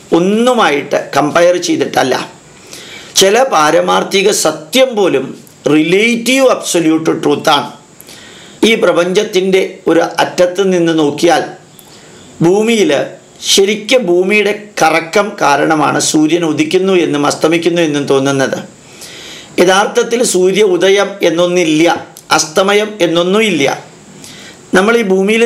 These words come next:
നിൽക്കുമ്പോൾ നമുക്ക് തോന്നുന്നത് മാത്രമാണത്. മാത്രമല്ല, കിഴക്ക് എന്നൊരു ഭാഗം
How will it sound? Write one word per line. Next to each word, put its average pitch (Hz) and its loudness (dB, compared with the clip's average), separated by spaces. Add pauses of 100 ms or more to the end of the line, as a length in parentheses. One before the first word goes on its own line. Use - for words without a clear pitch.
നിൽക്കുമ്പോൾ 190 0
നമുക്ക് 180 0 (100)
തോന്നുന്നത് 175 2 (100)
മാത്രമാണത്. 151 0 (960)
മാത്രമല്ല, 180 2 (200)
കിഴക്ക് 202 2 (140)
എന്നൊരു 180 0
ഭാഗം 151 2